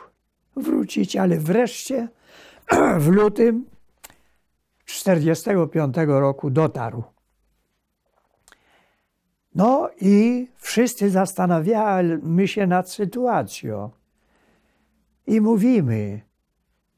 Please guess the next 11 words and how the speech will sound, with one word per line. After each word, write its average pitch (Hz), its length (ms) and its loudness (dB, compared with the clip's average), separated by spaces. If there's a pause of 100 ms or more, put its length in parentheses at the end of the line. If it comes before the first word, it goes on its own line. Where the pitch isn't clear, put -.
(180)
że 156 380 -2
tu 156 220 -2
walki 139 460 -2
żadnej 127 500 0
nie 156 140 2
można 117 500 0
rozpoczynać, 113 1300 -6 (1120)
bo 170 520 0
to 165 160 0
jakieś 170 400 0
nieporozumienie. 175 1300 0